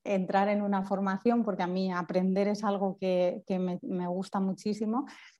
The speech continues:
Entonces, me, me metí en una formación de coaching,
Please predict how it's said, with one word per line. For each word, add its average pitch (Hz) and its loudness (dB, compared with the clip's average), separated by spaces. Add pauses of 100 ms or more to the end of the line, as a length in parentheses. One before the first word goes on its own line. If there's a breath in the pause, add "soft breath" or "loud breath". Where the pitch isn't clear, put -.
(140)
Entonces, 220 0
me, 220 0
me 202 2
metí 190 0
en 226 4
una 226 4
formación 226 0
de 226 2
coaching, 190 0